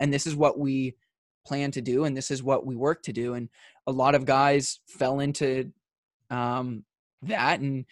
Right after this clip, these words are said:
we ended up, like, in the cross country my senior year, winning the, our university's first ever, um,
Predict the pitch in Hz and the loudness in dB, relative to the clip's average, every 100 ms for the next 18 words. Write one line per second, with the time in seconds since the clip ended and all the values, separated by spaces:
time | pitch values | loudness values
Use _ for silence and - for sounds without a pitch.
0 | _ _ _ 135 143 135 135 - 135 127 | _ _ _ 2 2 4 2 2 -2 -2
1 | - 135 127 - 131 - 139 147 135 127 | -6 -6 -4 0 0 0 -6 -4 -4 -4
2 | - 135 131 135 143 123 131 143 135 - | -6 -4 -2 -2 -2 -2 -2 -2 -4 -6
3 | 127 - _ 131 127 113 _ - 139 135 | -8 -8 _ 0 0 -2 _ -10 -8 -4
4 | 135 139 135 - 135 135 - 131 127 131 | -6 -4 -6 -4 -4 -6 -4 -4 -2 -2
5 | 131 - _ _ - 120 123 123 127 113 | -4 -8 _ _ -8 -2 0 -2 -4 -6